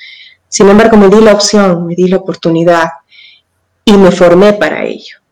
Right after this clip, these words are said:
Lo que quiero decir entonces es que el reconocer el miedo me permitió,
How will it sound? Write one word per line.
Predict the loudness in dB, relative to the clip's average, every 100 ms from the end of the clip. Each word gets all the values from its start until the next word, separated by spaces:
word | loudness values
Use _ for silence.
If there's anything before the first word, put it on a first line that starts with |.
| _ _ _ _ _ _ _ _ _ _ _ _ _ _ -2
Lo | 0
que | 0
quiero | 2 2
decir | 2 0 0
entonces | 0 0 0 -2 -4 -6 -8 -6
es | -6 -4
que | -4 -4 -4
el | -4 -2
reconocer | -2 -2 -2 0 0 2
el | 2
miedo | 4 4 2 0 -4 -12 _
me | -6 -2
permitió, | 0 0 -2 0 0 0 -4